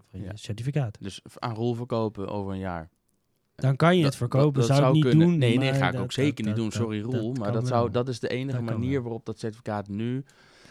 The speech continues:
Speaker 2: geld op zou kunnen leveren.
Speaker 1: Ja.
Speaker 2: En, eh, dus het is echt bedoeld voor de lange termijn.
Speaker 1: Ja.
Speaker 2: Hey, die s-, die, die coöperatie in jullie geval, die heeft dus een, een belang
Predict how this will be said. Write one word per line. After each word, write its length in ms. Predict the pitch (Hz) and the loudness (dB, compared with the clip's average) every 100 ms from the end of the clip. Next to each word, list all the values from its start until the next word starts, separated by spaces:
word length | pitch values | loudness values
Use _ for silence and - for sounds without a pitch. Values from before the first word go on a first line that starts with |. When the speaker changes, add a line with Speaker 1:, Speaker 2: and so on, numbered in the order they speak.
| _ | _
Speaker 2:
geld 320 | - 107 107 | -8 -8 -6
op 160 | 101 107 | -8 -6
zou 240 | 95 90 - | -4 -4 -4
kunnen 240 | 113 107 | -4 -4
leveren. 440 | 82 71 - 76 80 | -6 -8 -10 -18 -10
Speaker 1:
Ja. 200 | 123 101 | -8 -6
Speaker 2:
En, 200 | - 87 | -6 -8
eh, 180 | - 87 | -10 -8
dus 220 | 95 95 - _ _ _ | -6 -8 -10 _ _ _
het 200 | - 85 | -14 -8
is 200 | 98 87 | -8 -8
echt 240 | - 95 - | -8 -8 -8
bedoeld 380 | 92 95 95 | -6 -4 -6
voor 100 | - | -8
de 60 | 95 | -8
lange 200 | 90 87 | -8 -8
termijn. 340 | - 76 82 - _ _ _ _ - | -12 -16 -16 -20 _ _ _ _ -10
Speaker 1:
Ja. 140 | 110 | -8
Speaker 2:
Hey, 120 | 123 | -6
die 120 | 117 117 | -6 -6
s-, 160 | - _ | -8 _
die, 200 | - 110 | -4 -4
die 140 | 110 104 | -4 -2
coöperatie 640 | 131 117 107 107 131 - | 0 0 0 -2 0 -2
in 60 | 139 | -2
jullie 160 | 143 | -2
geval, 380 | 127 123 123 143 | -2 -2 -2 -2
die 120 | 135 | -4
heeft 180 | 110 104 | -4 -6
dus 160 | 104 98 | -8 -8
een, 220 | 98 98 | -8 -8
een 280 | - 98 92 | -10 -10 -8
belang 500 | 98 98 110 127 180 | -6 -4 -2 -2 -6